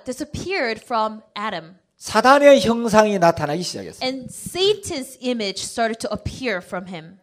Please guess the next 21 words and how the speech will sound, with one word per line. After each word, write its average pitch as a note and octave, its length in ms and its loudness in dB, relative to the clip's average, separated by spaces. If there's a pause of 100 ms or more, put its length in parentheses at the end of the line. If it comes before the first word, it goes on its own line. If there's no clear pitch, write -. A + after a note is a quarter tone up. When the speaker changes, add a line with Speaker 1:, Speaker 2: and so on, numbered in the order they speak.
Speaker 2:
자, D3 200 8
창세기 A#3+ 580 6
오 D3+ 360 10
장을 G3 200 4 (120)
보시면 A#2 420 -4
Speaker 1:
If G#2+ 160 -6
you F#4 80 -2
look G#4 100 -4
at G#4+ 140 -2
Genesis D#4 400 -6
chapter D4+ 260 -10
five, G3 380 -10 (760)
Speaker 2:
창세기 C4 640 6
오 G#3 280 12
장 B3 280 8
일 B3 320 -2
절에 B3+ 340 12
하나님이 A3+ 600 6
사람을 A3 600 4
창조하실 A#3+ 1040 6
때 B3 300 8